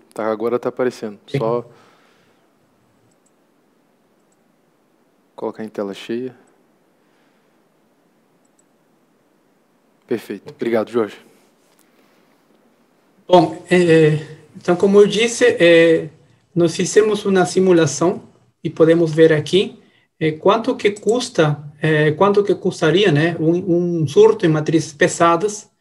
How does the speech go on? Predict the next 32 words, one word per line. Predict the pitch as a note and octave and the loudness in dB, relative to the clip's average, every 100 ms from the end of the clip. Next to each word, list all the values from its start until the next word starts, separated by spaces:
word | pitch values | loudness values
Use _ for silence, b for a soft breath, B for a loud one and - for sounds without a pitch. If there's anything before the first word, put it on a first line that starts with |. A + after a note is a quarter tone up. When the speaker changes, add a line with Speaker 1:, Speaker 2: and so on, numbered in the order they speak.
| _ _ _ | _ _ _
Speaker 2:
Podemos | - D#3+ E3 | 2 2 4
ver | D3+ E3 | 4 4
aqui | D#3+ - | 2 -2
o, | D#3 D3+ D3 C#3+ D3 | 0 0 0 0 -2
o, | C#3 | -4
a, | C#3+ C#3+ C#3+ C#3 | -4 -4 -4 -2
a | C#3+ | 2
mortalidade, | E3 F3+ F3 D3+ C#3+ D3 G3 - - _ - | 2 2 0 0 0 0 0 -6 -14 _ -4
né, | C#3 E3 | -4 -2
as | A#2+ | -4
perdas | - E3 D#3+ | -2 -2 -2
por | - D3+ | -4 -2
mortalidade, | D3 C#3+ D3 C3+ C#3+ D3 - - - b b | -2 -2 -2 0 0 -2 -6 -12 -20 b b
a | C3+ | -10
queda, | C3+ F#3 F3+ F3 E3+ | 0 2 4 2 0
a, | D#3 D#3 - | -6 -6 -10
a, | D3+ D3+ D3+ D3 C#3+ D3 - B B B B B B B | -6 -4 -2 -2 -4 -6 -14 B B B B B B B
a, | - D3 D3 | -6 -2 0
a | C#3+ | 0
menos | D3+ F3+ E3 F#3+ G3 F#3 - E3 | -2 0 4 4 4 0 -4 -8
produção | - E3+ E3 - F3 | -2 -2 -2 0 0
de | D#3+ | -2
pintinhos | E3 E3+ C3+ - G#3 F#3+ | -2 -4 -2 -4 -2 -2
devido | E3 D#3 E3+ E3 | -2 -2 0 2
a | D#3+ | 2
esse, | D3+ - | 2 -4
essa | D3+ - C3 | -8 -10 -6
queda | E3+ F3 D#3+ | 0 0 0
de | D3+ | -4
produção | D3+ D3+ - D3 | -6 -8 -2 -2
de | B2+ | 2
ovos, | D#3 F3+ F3+ G3 - | 4 4 2 -6 -16